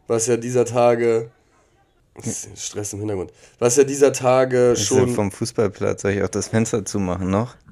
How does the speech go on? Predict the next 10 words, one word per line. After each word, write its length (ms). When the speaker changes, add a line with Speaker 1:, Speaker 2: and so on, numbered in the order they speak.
Speaker 1:
Störgeräusche, 840
Speaker 2:
Nachdem 340
Speaker 1:
noch 80
Speaker 2:
das 140
Speaker 1:
und 60
nöcher. 100
Speaker 2:
Mastschwein 480
schon 240
geschlachtet 560
wurde. 340